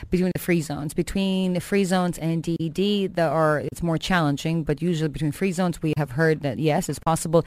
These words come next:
but with one little nuance. Be-, uh, between the D I F C and, and D I C,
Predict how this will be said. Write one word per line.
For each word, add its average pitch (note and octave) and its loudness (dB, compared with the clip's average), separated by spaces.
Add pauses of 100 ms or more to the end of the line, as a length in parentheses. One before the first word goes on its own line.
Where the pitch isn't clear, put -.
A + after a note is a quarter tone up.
(280)
but D#3+ 4
with F3 4
one D#3 4
little D3 4
nuance. C#3+ 4
Be-, D#3 -2 (260)
uh, D#3+ -4
between E3+ 0
the E3 2
D E3 4
I D#3+ 6
F D#3+ 0
C F#3 0
and, D3+ 0
and D3+ 2
D E3 4
I D3 4
C, G3+ 0